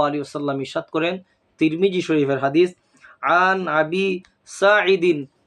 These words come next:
ক্বালা ক্বালা রাসূলুল্লাহ সাল্লাল্লাহু আলাইহি ওয়াসাল্লাম, হযরত আবি সাঈদ খুদরি রাদিয়াল্লাহু তাআলা আনহু থেকে বর্ণিত, তিনি বলেন, রসুল করিম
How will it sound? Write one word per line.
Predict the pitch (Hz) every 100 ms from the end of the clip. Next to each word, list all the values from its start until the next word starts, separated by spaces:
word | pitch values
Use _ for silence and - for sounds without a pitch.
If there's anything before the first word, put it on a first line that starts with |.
| -
ক্বালা | 180 185 175 165
ক্বালা | 175 180 160 156
রাসূলুল্লাহ | - 202 185 170 165 160 -
সাল্লাল্লাহু | 170 165 151 143 165 147 147 139
আলাইহি | 147 156 135
ওয়াসাল্লাম, | 127 - 139 135 123 - _ _ -
হযরত | 170 185 185 165
আবি | 160 202 185
সাঈদ | 190 156 -
খুদরি | 156 175 185
রাদিয়াল্লাহু | 165 165 147 151 160 151 151
তাআলা | 156 156 156
আনহু | 139 139
থেকে | 143 143
বর্ণিত, | 139 135 120 165 190 - _ _ _
তিনি | 147 165 196 175
বলেন, | 175 160 143
রসুল | 185 175 160
করিম | 160 180